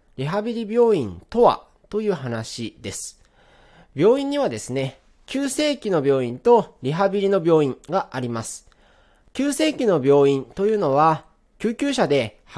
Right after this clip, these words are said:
運ばれる最初の病院のことですね。ここでは脳の血栓を取り除いたりですね、そういったまずは命に関わるような処置を行うところです。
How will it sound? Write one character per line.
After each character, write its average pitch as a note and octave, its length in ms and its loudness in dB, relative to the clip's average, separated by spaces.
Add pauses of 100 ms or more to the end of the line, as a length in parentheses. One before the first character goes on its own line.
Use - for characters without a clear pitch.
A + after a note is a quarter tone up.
運 G#3 100 2
ば G#3+ 140 6
れ G#3 140 4
る G3 120 4
最 F#3+ 300 -2
初 A#3+ 180 -6
の A#3+ 220 0
病 F3+ 220 2
院 F3 80 -2
の E3+ 100 -4
こ E3+ 100 -8
と F3+ 120 -6
で B2+ 100 -6
す - 140 -8
ね。 C#3+ 260 -2 (680)
こ F3 120 -6
こ A#3 100 6
で B3 80 8
は A3 380 8 (340)
脳 G#3 260 6
の G3 260 8
血 F#3+ 160 -2
栓 F#3 240 0
を B2 60 -2
取 C#3+ 180 0
り D#3+ 40 -2
除 F3 240 0
い F3+ 60 -2
た G#3 140 2
り D3+ 100 -2
で G#2 80 -4
す - 100 -10
ね、 D3 300 -2 (160)
そ - 160 -4
う F#3 40 0
い - 20 -8
っ F3 40 -10
た - 360 4 (180)
ま G3+ 140 0
ず A3+ 80 0
は E3+ 240 4
命 A#3 400 0
に G3 120 0
関 F#3 300 0
わ G3+ 100 6
る G3 140 0
よ F#3 180 0
う F3+ 60 -2
な G#3 240 2
処 G3 120 -6
置 C#3+ 400 -8
を F#3 200 4
行 C3 140 -4
う A2+ 240 -4
と G2+ 100 -8
こ E3 140 -6
ろ E3+ 80 -2
で B2+ 100 -2
す。 - 260 -12